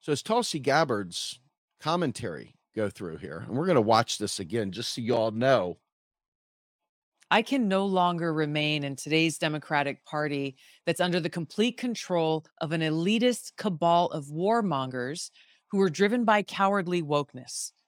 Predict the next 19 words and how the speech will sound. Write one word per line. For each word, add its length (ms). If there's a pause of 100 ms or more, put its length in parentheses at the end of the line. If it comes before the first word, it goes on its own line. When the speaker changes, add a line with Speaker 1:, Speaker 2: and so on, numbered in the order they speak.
(180)
Speaker 2:
who 100
divide 540
us 240
by 160
racializing 840
every 540
issue 480 (260)
and 160
stoking 480
anti-white 680
racism, 680 (600)
who 120
actively 480
work 240
to 160
undermine 500
our 140
God-given 680
freedoms 800